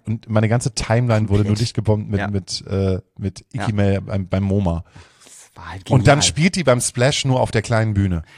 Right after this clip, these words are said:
Speaker 2: Ja, da gab's ja auch wieder riesen, äh, äh, riesen Ärger, ne? So von wegen, ähm, viel zu wenig Frauen, äh, äh, äh, im Line-Up sowieso. Dann alle,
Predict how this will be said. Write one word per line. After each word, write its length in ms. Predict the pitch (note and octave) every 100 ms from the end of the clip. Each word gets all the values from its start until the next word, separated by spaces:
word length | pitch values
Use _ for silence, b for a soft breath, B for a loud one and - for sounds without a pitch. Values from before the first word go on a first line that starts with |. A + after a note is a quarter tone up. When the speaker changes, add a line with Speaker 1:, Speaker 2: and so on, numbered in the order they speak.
| B2+
Speaker 2:
Ja, 100 | G#2+
da 120 | A#2
gab's 260 | C3 D#3+ -
ja 100 | C#3+
auch 140 | C3+
wieder 180 | C3 B2
riesen, 480 | A#2+ D#3+ C3 C3 B2
äh, 100 | -
äh, 300 | A2+ E2+ G#2+
riesen 320 | G#2 A#2 G#2+
Ärger, 360 | G#2+ F2 G2 D#2+
ne? 220 | F#2 B2+ -
So 160 | F#2
von 180 | F2+ F#2+
wegen, 320 | G2 G#2 F#2+ E2
ähm, 520 | F#2 F#2 F#2 F#2 E2
viel 120 | A#2+
zu 140 | A2+
wenig 220 | G#2+ G#2 -
Frauen, 440 | - G2+ A2+ A#2
äh, 420 | D2+ G#2+ F2 G2+
äh, 440 | - G2+ G2+ F2+ G#2
äh, 60 | B2+
im 120 | B2+
Line-Up 340 | A2+ A#2+ A2
sowieso. 540 | G2 G2 G#2 A2+ D3 F3 B D3
Dann 220 | - A2+ C3
alle, 380 | A#2 A#2+ A#2+